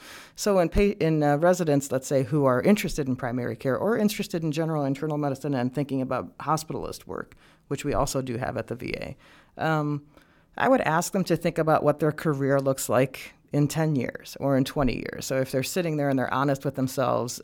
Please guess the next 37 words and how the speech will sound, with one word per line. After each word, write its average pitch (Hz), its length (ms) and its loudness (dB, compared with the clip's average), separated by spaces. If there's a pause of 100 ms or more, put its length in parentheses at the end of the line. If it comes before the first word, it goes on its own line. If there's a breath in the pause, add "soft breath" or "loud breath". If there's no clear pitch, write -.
and, 127 520 -2 (880 soft breath)
uh, 131 400 0
they 131 180 2
say, 127 200 -2
"Okay, 131 360 0
well, 117 140 -4
I'd 120 200 -2
like 131 160 2
to 151 80 -4
have 131 180 -4
access - 480 -4
to 127 420 -2
students - 600 -4
or - 100 -4
to - 220 -4
teaching - 480 -6
or - 100 -6
to 139 140 -4
resident 120 640 0
administration 120 720 -2
somehow," 113 640 -4 (440 loud breath)
or, 123 440 2
"I'd 127 160 2
like 123 180 2
to 131 120 -4
have 123 580 -2
a 127 80 -2
team 147 480 0
around 120 360 2
me 120 100 2
while 120 180 2
I 117 120 -2
do 123 280 -4
my 120 160 -4
primary 117 460 -4
care. 101 480 -6
So 113 420 -4